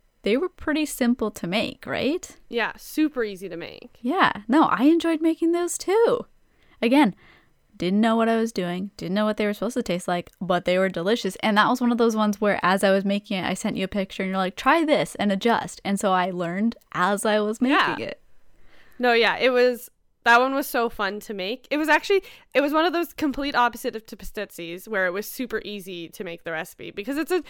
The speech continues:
Speaker 2: it's a general donut dough and, like, it's not too difficult to mess up if you kind of know the basics of a donut dough. Uh, but it was just so satisfying, the end result,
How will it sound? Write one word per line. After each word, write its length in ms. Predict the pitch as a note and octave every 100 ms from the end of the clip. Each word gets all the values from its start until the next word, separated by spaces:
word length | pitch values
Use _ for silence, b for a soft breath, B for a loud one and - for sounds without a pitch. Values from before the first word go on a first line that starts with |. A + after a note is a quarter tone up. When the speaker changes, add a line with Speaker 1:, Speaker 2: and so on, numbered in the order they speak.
| B B
Speaker 2:
it's 140 | D4
a 40 | E4
general 360 | G4+ G#4 G#4
donut 420 | C4+ G3+ G#3 G#3+ -
dough 380 | G#3+ G3+ G#3+ - b b -
and, 120 | B3
like, 280 | A3 G#3+ -
it's 140 | A#3
not 240 | B3+ A#3+ -
too 240 | - A#3
difficult 560 | G#3 G3 G#3+ A#3 A#3+ B3
to 140 | C4+
mess 260 | A3 G3 -
up 300 | G#3+ A3+ -
if 100 | A#3
you 220 | A3 G3+ - - -
kind 240 | - G#3 F#3+
of 100 | F#3
know 400 | F3+ F3 F3 F#3+ -
the 100 | G3+
basics 420 | F#3 F#3+ G3+ -
of 80 | G#3
a 60 |
donut 380 | G#3 F#3 G3 A3
dough. 260 | C4+ C#4 D#4 b b b b -
Uh, 220 | A3+ G#3
but 160 | G3+ A#3
it 80 | A#3
was 100 | C4+
just 300 | D4+ - -
so 220 | A3 A3+
satisfying, 720 | - G#3+ F#3+ F#3+ - F3+ F3+
the 100 | F#3
end 180 | E3+ F3+
result, 580 | F3+ - - A3+ C#4+ -